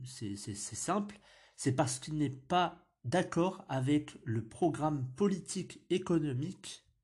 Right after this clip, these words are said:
du président français qui à l'époque était Mitterrand. Donc il est parti aux États-Unis, il a fait, euh, quelques projets et ensuite il va revenir en France trois ans plus tard, donc en mille neuf cent quatre-vingt-quatre,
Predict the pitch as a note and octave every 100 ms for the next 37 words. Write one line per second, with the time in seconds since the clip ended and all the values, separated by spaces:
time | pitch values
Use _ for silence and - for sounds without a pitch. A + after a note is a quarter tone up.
0 | _ _ A#2 C#3+ - C#3 A#2 C3+ B2+ -
1 | A#2+ A2 F#3+ G3 B2 G#2 G2+ F3+ - G2
2 | D#3+ F3 - - _ _ A#2+ E3+ F3+ A2
3 | E2+ - _ - - - C3 C3 G3 F#3+
4 | G3+ - G3+ D#3 E3+ E3+ D#3 B2+ B2 G3+
5 | D4 - - _ _ _ E3+ F#3 E3+ -
6 | F#3 F#3 F3 C3 A#2+ A#2 B2 C3 D3+ D3+
7 | D#3 C3 - B2 B2 F#3+ G#3 - - _
8 | - C#3 C3 - - A#2+ G2 A#2 F3+ F3+
9 | E3+ C#3 B2+ - B2+ - - - _ _
10 | _ _ - - C3 B2+ B2 - A2+ G3
11 | A#3+ C3 G#2+ G#2+ G2+ - - G2 - G2+
12 | A2 G#2+ G#2 - B2 A#2 - - - _
13 | - B2+ B2+ G#2+ G2+ E3+ F3